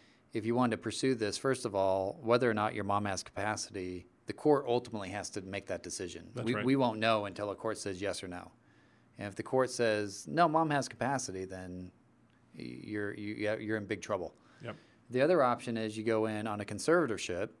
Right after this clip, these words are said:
Speaker 1: and try to get mom conserved and put a conservatorship in place, because then the conservator can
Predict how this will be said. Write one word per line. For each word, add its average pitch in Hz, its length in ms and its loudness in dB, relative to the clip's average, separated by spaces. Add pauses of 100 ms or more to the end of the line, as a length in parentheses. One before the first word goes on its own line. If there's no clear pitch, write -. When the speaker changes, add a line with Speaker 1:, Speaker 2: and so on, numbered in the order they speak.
Speaker 1:
and 101 120 -10
try 107 180 0
to 104 100 -2
get 101 220 -4
mom 98 480 -6 (240)
conserved 110 800 0
and 90 120 -10
put - 100 -6
a 98 40 -2
conservatorship 98 680 -4
in 85 100 -10
place, 87 480 -8 (360)
because 127 260 0
then 135 300 2
the 123 80 0
conservator 117 1040 -2 (460)
can 98 600 -6